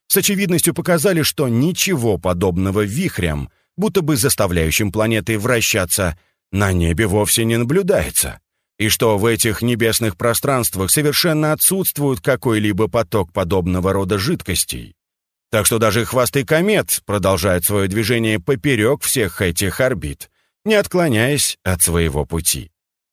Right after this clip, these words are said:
Однако с уверенностью можно было заключить, что так как небесное пространство в настоящее время пусто или наполнено бесконечно разреженным веществом,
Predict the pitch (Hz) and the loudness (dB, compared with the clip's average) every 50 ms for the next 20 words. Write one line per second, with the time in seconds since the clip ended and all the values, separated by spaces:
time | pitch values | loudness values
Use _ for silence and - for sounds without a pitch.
0 | _ _ _ _ _ _ _ _ _ - 135 156 196 190 - 170 - 185 170 170 | _ _ _ _ _ _ _ _ _ -4 -2 0 0 0 0 0 2 2 2 2
1 | 175 170 160 151 135 - 165 151 147 143 131 104 135 135 117 131 127 123 120 107 | 2 0 0 0 -2 -2 0 0 0 0 0 0 -2 -2 0 0 0 0 0 0
2 | 95 127 - - 123 127 127 - - - 151 135 - - - - _ - - - | 0 -2 -2 -2 -2 -2 -2 -2 -2 -2 -2 -2 -2 -4 -6 -8 _ -8 -8 -4
3 | - 95 90 85 - - 92 87 85 - 92 85 - 104 104 98 82 101 98 - | -2 0 0 0 0 -2 -2 -2 0 0 -2 -2 0 -2 -2 0 0 0 0 0
4 | - 104 95 95 - - 104 98 - - 107 104 95 92 - - 95 95 95 90 | 0 -2 -2 -2 -2 -2 -2 -2 -2 -2 -2 -2 0 -2 -2 -4 -2 -2 -2 0
5 | 98 107 98 - - 98 95 95 92 - - 104 98 87 95 95 92 92 95 95 | 0 -2 -2 -2 -2 0 0 0 0 0 0 0 0 0 0 0 0 0 -2 -2
6 | 90 - - 190 202 151 - - - 85 71 67 - _ _ _ _ _ _ - | -4 -6 -6 -4 0 0 0 0 0 -4 -6 -6 -10 _ _ _ _ _ _ -6
7 | 226 240 220 220 208 190 175 - 180 170 156 143 135 127 120 113 107 92 87 101 | -2 0 0 2 2 2 0 0 0 0 2 2 0 0 0 0 -2 -2 0 0
8 | 123 110 - - 123 107 104 104 101 98 - - - 101 95 92 95 95 123 120 | 0 0 -2 -2 -2 0 0 0 0 0 -2 -2 -2 -2 0 0 0 0 0 0
9 | 104 117 123 139 107 95 95 85 82 87 90 98 104 101 127 117 - 127 123 - | 0 0 -2 -2 -2 0 -2 0 0 0 0 -2 -2 -2 -2 -2 0 0 -2 -4
10 | - 78 71 65 58 57 53 - | -4 -6 -6 -6 -8 -10 -14 -18